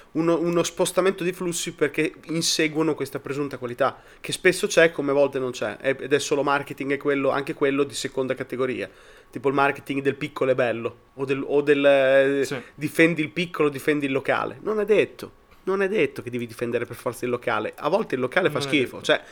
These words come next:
Speaker 1: non è obbligatorio, quindi però, per carità, è bello che i negozietti sopravvivano, ci sta, È bello che i supermercati grandi sopravvivono perché prendono un sacco di dipendenti, per cui, cioè, è bello che la gente, è bello che i posti di lavoro sopravvivano,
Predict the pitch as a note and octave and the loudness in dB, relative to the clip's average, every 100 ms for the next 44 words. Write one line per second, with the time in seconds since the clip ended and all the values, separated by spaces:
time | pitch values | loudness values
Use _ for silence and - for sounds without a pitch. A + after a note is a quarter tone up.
0 | - - - F3 D#3 C3+ C3 B2+ A#2 G2 | -20 -10 -2 2 2 0 -2 0 0 -2
1 | F#2 - D3 C#3 - E3+ D3+ - - - | -8 -6 -6 -4 4 6 6 2 -14 -20
2 | - C#3 C#3+ C#3 C#3 A#2+ - - - _ | -12 -6 -4 0 0 0 -4 -16 -20 _
3 | C#3 E3 E3+ D3 C#3+ C3+ C#3 - C#3 C3 | 4 6 6 4 2 0 -4 -4 -6 -6
4 | D3 D#3 C#3 B2+ C3 D#3+ F3 _ _ _ | -4 -4 -2 -2 0 -2 -8 _ _ _
5 | _ - C3+ - A#2+ C#3+ - - _ - | _ -14 -8 -2 0 0 -4 -20 _ 0
6 | C#3+ F3 G3+ D#3+ C3 - C3+ C#3+ D3 D3 | 6 8 6 2 -2 -6 -4 -2 -2 -4
7 | C#3 F3+ E3 B2+ C3+ D3+ C#3 D3+ D3 B2+ | 4 4 4 -2 -2 0 0 -2 -2 -4
8 | C3 A#2+ B2+ C3 C3 C3 B2+ C#3 C3+ B2+ | -8 -6 -4 -2 -2 -2 -2 -4 -6 -10
9 | C3 D3+ D3 B2+ - A#2+ - D3+ C#3+ - | -4 -2 0 -2 -6 -12 0 0 0 -4
10 | D3 D3 C3+ E3 D#3 D#3 D3+ C#3+ E3 E3+ | -4 0 2 6 6 6 2 2 0 -2
11 | - C#3 A#2+ C#3 F3 F3 E3+ D#3 C#3+ C#3+ | -6 -2 2 6 6 6 4 4 2 2
12 | E3 - D3+ D3 E3+ E3 D3+ C#3 C3 D3+ | 0 0 0 4 4 4 0 -2 -2 -6
13 | A2 G#2+ | -6 -6